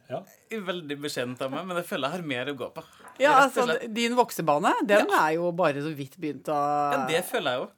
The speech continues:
Speaker 2: Jeg
Speaker 3: Og
Speaker 2: tenker
Speaker 3: jeg er helt sikker på det!
Speaker 2: Jeg tipper sånn, eh, skal jeg anslå femogfemtis, rundt seksti år? Da, da er vi på topp.
Speaker 3: Da skal du blomstre.
Speaker 2: Ja, da skal jeg blomstre for alvor, liksom. Med brask og bram.
Speaker 3: Åh.
Speaker 1: Hva slags kurve er du på,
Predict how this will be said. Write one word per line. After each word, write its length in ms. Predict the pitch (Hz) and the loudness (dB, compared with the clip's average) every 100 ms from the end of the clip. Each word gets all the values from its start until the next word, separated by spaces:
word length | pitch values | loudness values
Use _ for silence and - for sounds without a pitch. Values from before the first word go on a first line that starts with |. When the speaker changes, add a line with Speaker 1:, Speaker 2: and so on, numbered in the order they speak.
| - | -4
Speaker 2:
Jeg 80 | 175 | 0
Speaker 3:
Og 60 | |
Speaker 2:
tenker 240 | 170 - 180 | 0 -2 2
Speaker 3:
jeg 160 | 277 | 4
er 100 | 339 - 392 | 4 0 2
helt 440 | 453 480 - 196 | 8 8 8 2
sikker 240 | 403 392 277 | -4 -4 0
på 140 | 330 | 0
det! 140 | 466 554 277 - - | 2 0 -2 -12 -4
Speaker 2:
Jeg 140 | 240 240 | -2 -2
tipper 280 | 254 - 208 | -6 -6 -6
sånn, 280 | 233 226 226 - - | -4 -6 -8 -12 -20
eh, 420 | - - - - - | -18 -12 -10 -8 -10
skal 220 | - 208 202 | -6 -4 -2
jeg 60 | 170 | -4
anslå 380 | 165 - 180 180 180 - | -8 -8 -6 -4 -6 -8
femogfemtis, 840 | - 160 165 170 147 147 185 - - | -8 -6 -6 -8 -8 -10 -12 -14 -14
rundt 420 | 160 160 160 147 | -14 -12 -16 -16
seksti 520 | - 139 - - 196 | -16 -16 -18 -16 -12
år? 60 | 214 | -12
Da, 360 | 185 147 151 175 - _ _ _ _ _ _ - | -10 -6 -4 -4 -8 _ _ _ _ _ _ -10
da 60 | 170 | -6
er 40 | |
vi 80 | 180 | -6
på 100 | 170 | -8
topp. 260 | - - - - - | -16 -20 -20 -18 2
Speaker 3:
Da 120 | 247 | 2
skal 140 | - 277 | 2 -2
du 60 | |
blomstre. 460 | 254 226 - 240 320 | -2 -2 -4 -10 -6
Speaker 2:
Ja, 120 | 277 | -6
da 100 | 190 | -6
skal 160 | 170 208 | -8 -10
jeg 60 | |
blomstre 320 | 190 165 - 135 | -10 -12 -12 -10
for 120 | 165 - | -10 -12
alvor, 400 | 143 113 101 92 | -14 -14 -16 -18
liksom. 280 | - 139 196 - _ | -20 -18 -20 -20 _
Med 120 | 175 156 | -12 -10
brask 400 | 175 - - 202 | -10 -12 -14 -8
og 60 | |
bram. 180 | 143 135 165 | -6 -6 -6
Speaker 3:
Åh. 160 | 190 - - - | -8 -12 -18 -8
Speaker 1:
Hva 80 | 139 | -8
slags 260 | 170 165 | -6 -8
kurve 420 | - - 143 120 127 | -10 -8 -6 -4 -6
er 20 | |
du 140 | 117 | -6
på, 160 | 110 135 | -10 -10